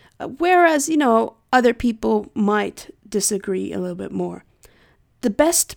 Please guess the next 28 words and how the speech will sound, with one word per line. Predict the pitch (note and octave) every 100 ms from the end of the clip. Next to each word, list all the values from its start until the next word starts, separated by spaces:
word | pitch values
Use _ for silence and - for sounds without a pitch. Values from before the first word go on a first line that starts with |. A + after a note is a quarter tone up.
| A#3 -
bang | C#4+ F#4+ C#4+ -
for | - A#3+ -
our | A3 G#3+ G#3+ _ _
well-being | A#3 A3 C4 C#4 C#4 B3+ G3+
buck | E3+ A3+ G#3 G3+ - - _ _
comes | - C4 C4+ C#4
from | C#4+ A#3+ A3
combining | A#3 G#3 G3 G#3 A3+ G#3 F#3+
humor | - A3+ B3 A#3+ F#3+ F#3+ _
with | - G3+ G3+ -
other | C#4 D4 A3+
character | - G#3 F#3+ - -
strengths, | - - D3+ G#3
and | - G3+
that's | G#3 A3 - B3
what | A3+ A3 - - _
they | - A3
found | G#3+ A3+ A3 G#3+
actually, | G#3 G#3 - G#3+ G3 -
uh, | G3 F#3+
in | G3
the | G3
research | G3 G#3+ A3 G#3 -
lab | G3+ G3 -
here | - E4+ C4
in | G#3
Zurich, | A#3+ A#3+
Switzerland, | - C#4 C#4 A#3 G#3